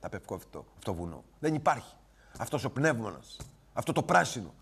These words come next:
που πάνε εκεί πέρα από όλο τον κόσμο για να θεραπευτούν από οξυγόνο, που έχει φοβερό οξυγόνο.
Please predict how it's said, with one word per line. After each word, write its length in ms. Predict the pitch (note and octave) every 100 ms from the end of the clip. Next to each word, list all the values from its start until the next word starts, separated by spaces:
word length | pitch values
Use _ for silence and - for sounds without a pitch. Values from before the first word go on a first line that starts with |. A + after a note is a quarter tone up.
| - -
που 80 | -
πάνε 200 | E3 D#3+
εκεί 140 | D#3
πέρα 180 | D#3+ E3
από 140 | C#3+
όλο 120 | D#3 D3
τον 140 | C#3
κόσμο 240 | D3+ D3+
για 140 | D#3 D3
να 80 | C#3
θεραπευτούν 600 | C3 B2+ B2 D#3+ E3 -
από 200 | B2+ D3+
οξυγόνο, 520 | B2 - B2 F#3 D#3+
που 80 | C3+
έχει 100 | D3
φοβερό 240 | C3 B2+
οξυγόνο. 460 | D3 - A#2 C#3 A#2+